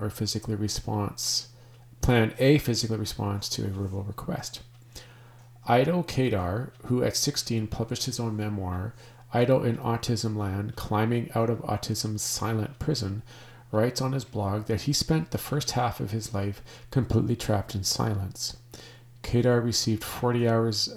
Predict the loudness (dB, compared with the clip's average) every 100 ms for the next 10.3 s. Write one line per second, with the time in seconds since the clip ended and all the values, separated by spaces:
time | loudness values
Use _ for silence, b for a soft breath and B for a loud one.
0 | -2 0 0 -2 -2 -2 0 -2 -2 -2
1 | -2 -2 -2 -2 0 0 0 -2 0 0
2 | 0 -2 -4 -6 -16 B B B B B
3 | 0 4 6 4 2 0 0 2 2 4
4 | 4 4 2 -2 0 0 0 -2 -2 0
5 | -4 0 0 0 0 -2 -2 -2 0 0
6 | -2 -4 -4 -4 -6 -6 -8 B B B
7 | B 4 6 6 4 4 6 6 6 4
8 | 6 2 -2 2 2 2 -4 -14 -12 -4
9 | -2 -2 0 -2 -2 -4 -4 -2 -2 -2
10 | 0 -2